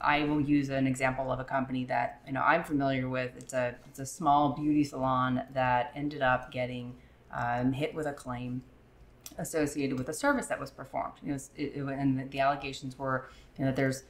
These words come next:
like, second degree burns associated with the service that was performed. And this person was claiming, it was a personal injury claim, claiming, you know, significant sum of money associated with it. And it turns out the business didn't have insurance in place during that period.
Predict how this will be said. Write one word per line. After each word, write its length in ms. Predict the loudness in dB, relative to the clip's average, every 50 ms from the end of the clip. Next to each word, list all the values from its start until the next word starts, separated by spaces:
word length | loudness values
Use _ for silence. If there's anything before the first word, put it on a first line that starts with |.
| -20 -20 -20 -20 -10 -8
like, 140 | -8 -8 -6
second 360 | -2 0 0 2 2 2 2
degree 220 | 2 2 2 0 2
burns 300 | 2 4 4 4 2 0
associated 720 | -2 -6 -6 -6 -6 -6 -6 -6 -6 -6 -6 -8 -8 -8
with 120 | -8 -8
the 80 | -8 -10
service 340 | -6 -6 -6 -6 -8 -4
that 180 | -4 -4 -4 -4
was 100 | -8 -12
performed. 540 | -12 -14 -16 -8 -4 -2 -2 -2 -2 -4 -4
And 80 | -4 -6
this 120 | -6 -6
person 460 | -6 -6 -6 -6 -4 -4 -4 -4 -4
was 600 | -2 -2 -2 -2 -2 -4 -8 -14 -16 -20 -20 -20 -20 -18 -8
claiming, 400 | -2 0 2 4 4 4 4 2
it 80 | -2 -6
was 100 | -8 -10
a 60 | -6
personal 320 | -4 -4 -4 -2 0 0
injury 200 | 0 0 0 -2
claim, 360 | -2 -2 -2 0 2 0 0 0
claiming, 480 | -2 -2 -2 0 0 0 0 -2 -4 -6
you 60 | -8
know, 60 | -10
significant 520 | -10 -8 -4 -4 -4 -4 -6 -10 -12 -10
sum 200 | -8 -8 -6 -6
of 120 | -6 -4 -2
money 260 | -4 -4 -4 -8 -10
associated 560 | -10 -10 -10 -10 -10 -10 -10 -10 -10 -10 -10
with 180 | -10 -10 -10 -10
it. 100 | -16 -20 -20 -20 -20 -20 -20 -20 -20 -20 -20 -6
And 520 | -2 0 2 2 2 2 4 4 2 2 0
it 140 | -4 -8 -6
turns 300 | -2 -2 0 0 2 2
out 500 | 4 6 6 6 6 4 0 -4 -12 -10
the 220 | -8 -6 -4 -4 -2
business 640 | 0 0 0 0 0 -2 -2 -2 -4 -8 -12 -16 -20 -20 -20 -20 -20 _ _ -20 -12 -8
didn't 260 | -6 -2 -2 -2 -2
have 240 | -2 -2 0 0 0
insurance 400 | 0 0 0 0 0 0 -2 -2
in 80 | -6
place 320 | -4 -2 -2 -2 -2 -6 -8
during 240 | -6 -6 -4 -2
that 260 | -2 -4 -4 -4 -8 -10
period. 300 | -12 -10 -10 -14 -16